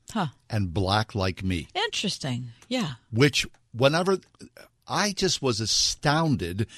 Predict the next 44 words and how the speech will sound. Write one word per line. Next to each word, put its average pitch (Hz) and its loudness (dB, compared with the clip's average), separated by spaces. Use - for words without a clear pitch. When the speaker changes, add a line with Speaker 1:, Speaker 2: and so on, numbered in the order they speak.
Speaker 2:
in 127 4
the 113 4
thought - 0
process 98 -2
and 110 2
in 107 2
the 104 2
storyline 90 -2
of 90 -6
both 104 4
of 95 -2
those 92 -2
books, - -8
The 110 0
Speaker 1:
Mm. 190 4
Speaker 2:
Grapes - 2
of 95 -6
Wrath 90 -2
and 113 2
Black 95 2
Like 104 0
Me. 120 2
I 110 2
had 113 4
never 131 2
<laughs> - -
considered 123 -2
that - -8
as 117 2
a 120 4
young 120 4
kid 113 2
growing 113 2
up 110 -2
in 101 -2
Swissvale, 95 -4
what 117 0
those 117 2
lives 98 -2
were 107 -4
like. 101 -4
And 113 -2
truly, 135 -2
they 127 -4